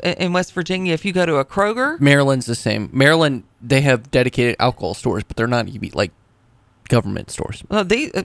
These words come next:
Speaker 1: in West Virginia, they're in, they're
Speaker 2: Yeah.
Speaker 1: in Kroger.
Speaker 2: Yeah.
Speaker 1: Uh, it's separated from the, um,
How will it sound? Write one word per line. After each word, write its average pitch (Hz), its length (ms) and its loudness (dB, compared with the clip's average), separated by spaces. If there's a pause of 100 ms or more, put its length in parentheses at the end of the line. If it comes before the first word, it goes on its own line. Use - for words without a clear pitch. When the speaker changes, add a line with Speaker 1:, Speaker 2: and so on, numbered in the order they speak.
Speaker 1:
in 175 220 -2
West 208 220 0
Virginia, 226 400 -2
they're 208 260 -2
in, 196 300 -2 (120)
they're 262 140 4
Speaker 2:
Yeah. 117 160 6
Speaker 1:
in 104 60 2
Kroger. 233 260 -2 (260)
Speaker 2:
Yeah. 120 280 4 (280)
Speaker 1:
Uh, 185 280 4
it's 233 180 -2
separated 196 500 -2
from 160 380 -2
the, 131 400 -2 (140)
um, 120 460 -4